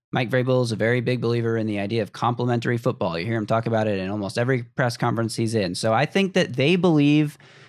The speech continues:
they're not, 'cause there's a big criticism from the fan base, and this is something Zach said a lot, is that, Zach from F Words Pod, is that they're taking from the offense in order, like, they're sacrificing the offense in order to better the defense.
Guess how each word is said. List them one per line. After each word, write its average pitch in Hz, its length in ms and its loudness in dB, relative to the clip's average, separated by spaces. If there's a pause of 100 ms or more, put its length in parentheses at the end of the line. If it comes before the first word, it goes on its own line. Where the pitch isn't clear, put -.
(140)
they're 151 180 4
not, 135 480 4 (400)
'cause 165 160 2
there's 175 180 2
a 185 60 4
big 185 320 2
criticism 196 480 2
from 165 160 2
the 151 60 4
fan 170 320 4
base, 170 280 4
and 135 80 4
this 135 100 2
is - 20 -4
something 139 260 2
Zach 123 360 0
said 156 220 2
a 156 40 2
lot, 156 340 4
is 117 160 0
that, 123 300 2 (640)
Zach 127 240 -2
from 131 100 0
F 135 140 -2
Words 147 180 -2
Pod, 143 220 0
is 127 160 -2
that 135 160 2
they're 139 160 2
taking 170 600 2 (100)
from 151 520 2 (120)
the 131 240 2
offense 127 720 2
in 123 220 0
order, 123 520 0
like, 123 280 -2
they're 135 280 4
sacrificing 151 800 2
the 123 100 2
offense 117 460 0
in 117 80 0
order 113 240 2
to 110 200 -2
better 117 380 2
the 104 80 -2
defense. 95 680 -4